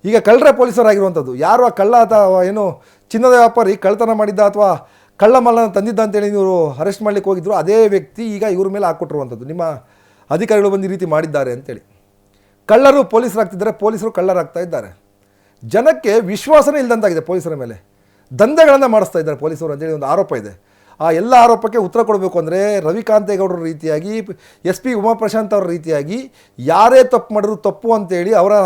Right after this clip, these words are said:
ಇಲಾಖೆ ಸಿಬ್ಬಂದಿ ವಿರುದ್ಧ ಕ್ರಮವನ್ನ ಕೈಗೊಂಡ್ರೆ ಮಾತ್ರ ಈ ರೀತಿಯಾದ ಘಟನೆಗಳು ಬಹುಶಃ ಕಡಿಮೆ ಆಗ್ಬೋದು ಅನ್ಸುತ್ತೆ.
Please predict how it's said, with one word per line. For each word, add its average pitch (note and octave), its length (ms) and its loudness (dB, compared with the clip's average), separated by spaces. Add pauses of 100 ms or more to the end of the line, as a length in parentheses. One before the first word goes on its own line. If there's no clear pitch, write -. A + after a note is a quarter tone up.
(180)
ಇಲಾಖೆ A#3 340 2
ಸಿಬ್ಬಂದಿ A#3 480 0
ವಿರುದ್ಧ G3 220 -2 (600)
ಕ್ರಮವನ್ನ C#4+ 380 4
ಕೈಗೊಂಡ್ರೆ A3 380 2
ಮಾತ್ರ G3 200 -2
ಈ G3 100 -2
ರೀತಿಯಾದ F#3+ 640 -2
ಘಟನೆಗಳು A3+ 720 0 (400)
ಬಹುಶಃ G3+ 220 2
ಕಡಿಮೆ F#3+ 300 -2
ಆಗ್ಬೋದು D3+ 280 -2
ಅನ್ಸುತ್ತೆ. B2 440 -16